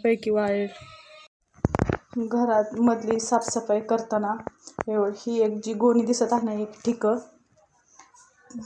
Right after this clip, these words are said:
खूप मोठं ठिकं आहे. तर एक गोणीभर या ठिक्यामध्ये मी मोकळ्या भरण्या गोळा करून ठेवलेल्या आहेत. पहा, इतक्या भरण्या आहेत ह्याच्यात.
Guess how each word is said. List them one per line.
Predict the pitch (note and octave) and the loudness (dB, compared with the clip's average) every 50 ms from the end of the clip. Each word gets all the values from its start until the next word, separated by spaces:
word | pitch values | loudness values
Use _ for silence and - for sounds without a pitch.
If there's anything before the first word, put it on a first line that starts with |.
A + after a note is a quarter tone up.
| - - C#4 | -14 -14 -4
खूप | - C4 B3 B3+ - | -2 -2 -2 0 -2
मोठं | A3+ A3+ A#3 B3 B3 B3 A3 | -2 2 4 4 4 4 2
ठिकं | G#3+ G#3+ - A3 - G3+ | 0 -2 -4 -6 -4 -4
आहे. | F#3+ F#3+ - - _ _ _ _ - - - | -4 -4 -8 -14 _ _ _ _ -8 -4 0
तर | A3+ A#3 | 2 4
एक | A#3+ A#3 A#3+ A#3 G#3+ G#3 | 4 4 4 2 2 2
गोणीभर | A3 A#3+ A#3+ A#3 A#3+ A#3 A3 G#3+ A3 A#3+ | 4 4 6 6 6 4 4 2 -2 0
या | A#3 A#3 A#3 | 0 2 0
ठिक्यामध्ये | A#3 A#3 A#3+ B3 A#3+ A#3+ A3 A3 G#3+ G#3+ G#3 A3 A3 | 0 -2 -4 -2 0 0 0 0 0 0 2 2 2
मी | G#3+ G#3 G#3+ A#3+ C4 C4 - - - - - - - | 2 2 0 0 0 0 -4 -10 -20 -20 -20 -10 -6
मोकळ्या | A3+ A#3+ A#3+ A3+ - A3+ G#3+ | -4 -2 -2 0 2 4 4
भरण्या | G#3 A#3 B3 A3 A3 G#3+ G3+ G#3 A3 G#3+ - - - - A3 | 4 4 2 4 2 2 2 0 -2 -4 -8 -12 -10 -2 2
गोळा | A3+ B3 A#3+ A3 A3 | 4 6 6 4 4
करून | A3 A#3+ A3+ G#3+ G#3+ G#3+ | 4 2 4 4 4 2
ठेवलेल्या | G#3+ - A3+ A3+ G#3+ G#3+ G#3 G#3 G#3 | 2 0 0 0 0 2 2 2 2
आहेत. | G#3+ G3+ G#3+ G3+ G3+ - - - - _ _ _ _ _ _ _ - - - - - _ _ - B3 | 2 2 -2 -4 -6 -8 -12 -16 -20 _ _ _ _ _ _ _ -18 -18 -18 -20 -20 _ _ -4 -4
पहा, | A#3+ A#3 A#3 A3 G#3+ - - _ _ _ _ _ _ _ _ _ _ - - - - - - - - - - - - - - - - - - | -2 -2 -2 -4 -8 -10 -12 _ _ _ _ _ _ _ _ _ _ -20 -18 -16 -16 -14 -14 -16 -16 -16 -16 -16 -16 -16 -16 -16 -14 -6 -6
इतक्या | B3 B3 - - - A#3 A3 | -6 -6 -4 0 0 2 2
भरण्या | G#3+ A#3+ A#3+ A#3+ A3+ A3 | 2 0 -2 -2 -2 -2
आहेत | G#3+ G#3+ - | -4 -4 -6
ह्याच्यात. | G#3+ G3+ - G3+ F#3+ | -6 -4 -4 -4 -6